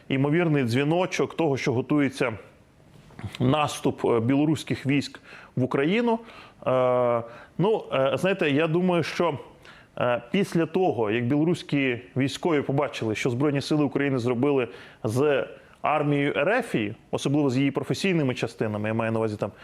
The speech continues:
десантників, їхні там якісь сили спеціальних операцій, їхні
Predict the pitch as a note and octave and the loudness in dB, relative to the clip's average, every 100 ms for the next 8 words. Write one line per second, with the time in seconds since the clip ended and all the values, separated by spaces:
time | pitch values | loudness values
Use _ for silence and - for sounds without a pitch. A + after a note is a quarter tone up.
0 | - - B2+ - E3 E3+ D#3+ C#3 - A#2 | -20 -6 -4 0 0 0 0 -2 0 0
1 | C#3+ - B2+ A#2+ A#2 - - - A#2+ C#3+ | 0 0 0 0 -2 -6 -18 -6 -4 -2
2 | C3 - E3 C#3+ - C3 C#3+ C3+ C3 - | -4 0 2 2 0 -2 0 2 0 -2
3 | B2 C3+ D#3 D3+ - A#2 C3 - B2+ A#2 | -2 0 0 0 0 0 0 0 0 0